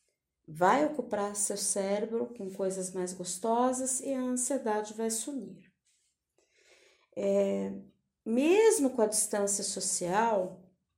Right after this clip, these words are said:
é importante que você utilize, sim, né,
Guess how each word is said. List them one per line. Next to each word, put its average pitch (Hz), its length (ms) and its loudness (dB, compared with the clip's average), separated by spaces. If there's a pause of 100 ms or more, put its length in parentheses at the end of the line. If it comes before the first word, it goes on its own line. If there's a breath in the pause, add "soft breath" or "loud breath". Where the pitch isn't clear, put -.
(600)
é 185 80 -2
importante 247 760 -2
que 254 100 -2
você 247 540 2
utilize, 269 640 0
sim, 233 440 0
né, 202 220 -4